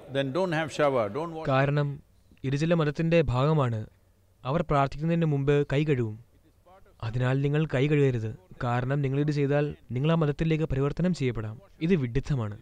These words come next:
Speaker 2: ഇപ്പോൾ ഓരോ ഡോക്ടറും നിങ്ങളുടെ കൈ കഴുകാൻ പറയുന്നു. ഇത് ഇസ്ലാമിലേക്കോ മറ്റോ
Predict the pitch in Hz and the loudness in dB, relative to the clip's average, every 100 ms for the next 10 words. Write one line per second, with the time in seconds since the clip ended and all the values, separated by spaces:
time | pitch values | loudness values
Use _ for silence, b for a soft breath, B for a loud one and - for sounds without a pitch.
0 | - _ _ - 185 165 - 170 - - | -20 _ _ -20 _ _ -20 _ -20 -20
1 | - _ - - 113 143 143 127 131 156 | -20 _ -20 -12 -4 0 2 4 2 2
2 | 139 - 139 139 131 151 160 127 139 131 | 0 0 -4 -2 -2 -2 -2 -2 -2 0
3 | 135 131 120 113 104 107 - _ - 123 | 0 -2 -4 -6 -8 -10 -16 _ -12 -4
4 | 135 127 139 147 151 156 - 160 151 160 | -2 0 0 2 4 2 4 2 2 2